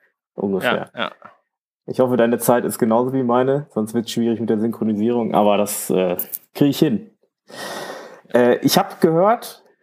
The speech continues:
Speaker 1: du hast eine, eine Frage vorbereitet für mich.
Speaker 2: Eine random Frage, ja, sind wir schon am Ende?
Speaker 1: Ja, also, äh, also ich hab jetzt weiter nichts, worüber ich gerne mit dir sprechen will. Ich weiß nicht, ob du noch, äh,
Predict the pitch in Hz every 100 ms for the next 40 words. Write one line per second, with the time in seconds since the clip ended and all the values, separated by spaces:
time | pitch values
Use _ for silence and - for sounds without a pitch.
0 | _ _ _ 156 156 185 190 - 165 143
1 | 131 - 123 110 - 117 196 220 143 156
2 | 208 139 92 92 123 - 113 113 175 _
3 | _ _ _ _ _ _ _ _ _ _
4 | _ _ - 151 143 135 131 101 147 180
5 | 269 247 160 151 151 202 170 214 233 214
6 | 196 180 220 180 107 - - _ _ _
7 | - 170 123 - - - 123 127 131 127
8 | - 120 120 113 110 110 _ _ _ _
9 | _ _ - 127 120 131 165 170 165 -
10 | - 139 123 143 165 143 156 - - -
11 | - 139 147 135 - 117 131 131 131 -
12 | - - 127 110 139 143 113 117 113 104
13 | - 120 135 147 - 123 131 131